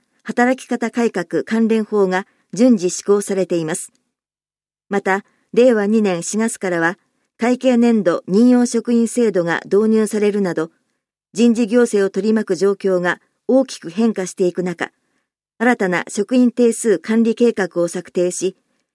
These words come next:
職員定数の適正化を図る必要があります。丸二、職員の人材育成。人事制度や職員構成が大きく変化する中、今後見込まれる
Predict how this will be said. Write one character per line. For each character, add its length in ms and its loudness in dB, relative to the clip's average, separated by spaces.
職 280 0
員 140 4
定 220 2
数 240 0
の 220 -2
適 240 -10
正 180 2
化 160 -2
を 40 -6
図 120 -10
る 80 0
必 240 -6
要 140 2
が 100 -4
あ 60 -2
り 100 -4
ま 100 -8
す。 220 -14
丸 260 2
二、 200 -2
職 320 0
員 220 6
の 220 0
人 260 4
材 260 0
育 140 -8
成。 340 -2
人 220 2
事 140 0
制 220 2
度 120 2
や 260 2
職 300 -2
員 160 4
構 220 2
成 240 0
が 240 -4
大 180 2
き 100 -12
く 140 0
変 220 0
化 100 -6
す 140 -4
る 100 -2
中、 300 -6
今 220 6
後 80 4
見 120 6
込 120 2
ま 100 2
れ 100 2
る 200 2